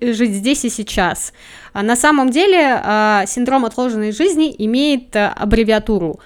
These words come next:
сош. Так вот, сош — это такая психологическая установка, которая побуждает думать,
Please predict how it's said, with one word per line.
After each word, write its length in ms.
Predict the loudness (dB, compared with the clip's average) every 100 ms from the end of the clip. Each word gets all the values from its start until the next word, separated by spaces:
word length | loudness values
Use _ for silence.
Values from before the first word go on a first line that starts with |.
| _ -16
сош. 580 | -6 -2 0 -2 -6 -12 -20 -20 -20 -12 -6
Так 180 | -2
вот, 320 | 4 4 2 -6
сош — 320 | -4 0 0 0
это 160 | -4 -4
такая 300 | 0 2 2
психологическая 720 | 0 -2 -2 -2 -6 0 0
установка, 580 | 0 0 2 2 2 0
которая 320 | -2 0 2
побуждает 580 | 4 4 4 6 6 6
думать, 360 | 4 2 0